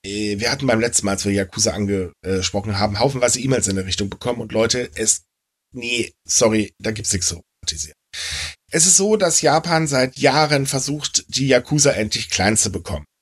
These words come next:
Ähm, die hat's geschafft, dass die öffentliche, ähm, Zustimmung der Yakuza weg ist.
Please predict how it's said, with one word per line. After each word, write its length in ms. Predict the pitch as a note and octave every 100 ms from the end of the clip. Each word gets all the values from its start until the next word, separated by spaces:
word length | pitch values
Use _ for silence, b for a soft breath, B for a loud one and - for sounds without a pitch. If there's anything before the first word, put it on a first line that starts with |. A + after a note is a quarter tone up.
| -
Ähm, 420 | G2+ G#2+ A2+ A2 -
die 120 | G#2+ G#2 - _ -
hat's 360 | - G2+ G#2+ -
geschafft, 380 | A2 B2 A#2
dass 120 | A2 -
die 80 |
öffentliche, 840 | G#2+ B2+ B2 A#2 - G#2 G#2 G2+ -
ähm, 520 | F#2 G2 F#2+ F2+ F#2
Zustimmung 480 | - G3 F#3+ F#3+ F3
der 100 | D#3
Yakuza 460 | C#3+ C#3+ D3+ C#3+ C3
weg 180 | C3+ -
ist. 480 | C#3+ C3+ B2+ -